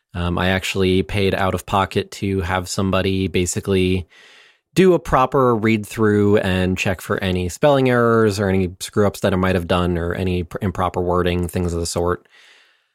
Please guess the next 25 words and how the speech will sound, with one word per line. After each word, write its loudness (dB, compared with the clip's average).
Um, -2
I 2
had 0
Draconic 0
is 2
the 2
one 2
actually -2
who -4
did 0
the 0
type -4
editing -2
and -2
everything -2
for -10
that. -2
I've 0
got, -2
uh, -2
Draconic's 0
information 2
in 2
the 2
documentation 0